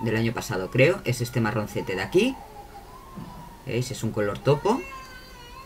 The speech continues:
Entonces pues yo le pongo un poquito de brillo, o le pongo alguna florecita, o algún,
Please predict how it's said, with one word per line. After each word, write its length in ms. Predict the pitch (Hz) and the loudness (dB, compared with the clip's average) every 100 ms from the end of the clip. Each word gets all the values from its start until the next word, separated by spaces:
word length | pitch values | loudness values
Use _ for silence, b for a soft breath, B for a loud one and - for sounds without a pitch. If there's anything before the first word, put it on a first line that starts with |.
| - - - - - - | -14 -16 -18 -18 -18 -12
Entonces 240 | - 107 113 | -2 0 2
pues 160 | 120 | 4
yo 80 | 120 | 6
le 100 | 110 | 6
pongo 220 | 113 107 | 6 2
un 40 | 101 | 0
poquito 300 | 101 110 95 | -2 -2 0
de 100 | 78 | 8
brillo, 500 | 160 220 170 160 156 | 10 12 10 10 12
o 60 | |
le 120 | 127 113 | 10 10
pongo 260 | 110 107 | 6 6
alguna 300 | 107 104 104 | 6 4 0
florecita, 800 | - 87 76 - 220 - 143 139 | 0 0 4 6 6 12 12 12
o 60 | 120 | 10
algún, 300 | 113 110 | 6 2